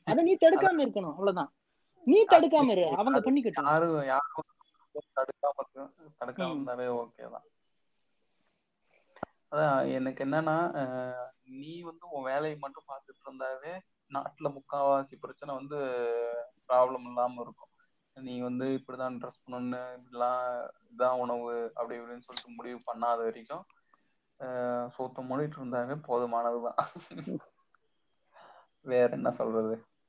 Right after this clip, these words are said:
Speaker 1: ஆ, முடிச்சுக்கலாம்
Speaker 2: சரி,
Speaker 1: மச்சான்,
Speaker 2: முடிச்சுக்கலாமா?
Speaker 1: முடிச்சுக்கலாம்.
Speaker 2: சும்மா.
Speaker 1: ம்.
Speaker 2: ஓகே மாமே.
Speaker 1: ம்.
Speaker 2: சரி, ஆலன் அவரோட கருத்துக்கெல்லாம்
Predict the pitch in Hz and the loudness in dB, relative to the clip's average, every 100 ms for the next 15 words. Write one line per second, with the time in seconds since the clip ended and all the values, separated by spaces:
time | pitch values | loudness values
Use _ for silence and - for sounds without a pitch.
0 | _ _ _ _ - 220 202 226 262 214 | _ _ _ _ 6 8 8 6 6 6
1 | - - 160 127 123 127 123 131 123 123 | 6 4 6 6 6 4 4 -2 -6 -6
2 | - _ _ _ _ _ _ - _ _ | -10 _ _ _ _ _ _ -20 _ _
3 | _ _ _ 165 151 135 - - 127 - | _ _ _ -4 -2 -2 -6 -10 -10 -10
4 | 120 113 113 113 160 151 - _ _ 123 | -8 -4 -2 -4 -6 -10 -14 _ _ -6
5 | 123 127 - - - - - - 120 123 | -4 -4 -6 -12 -16 -14 -14 -4 4 6
6 | 131 127 120 120 120 120 - 120 127 - | 6 4 4 6 4 2 0 -2 -2 -2
7 | 123 120 120 120 120 | -2 2 2 2 0